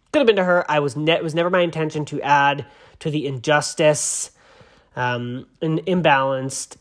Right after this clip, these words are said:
I am ashamed, embarrassed, and incredibly sorry. I will do better. I have to do better."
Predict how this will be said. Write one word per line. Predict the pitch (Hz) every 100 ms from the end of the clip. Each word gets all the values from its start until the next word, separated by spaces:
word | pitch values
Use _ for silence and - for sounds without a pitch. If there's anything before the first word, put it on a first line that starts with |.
| -
I | - 160 151
am | 135
ashamed, | - 196 185 185
embarrassed, | 156 143 147 147 143
and | 139
incredibly | 131 156 156
sorry. | 147 139 139 135
I |
will | 123
do | 143
better. | 139 135 131
I |
have | 117 131 127
to | 123
do | 113
better." | 62 98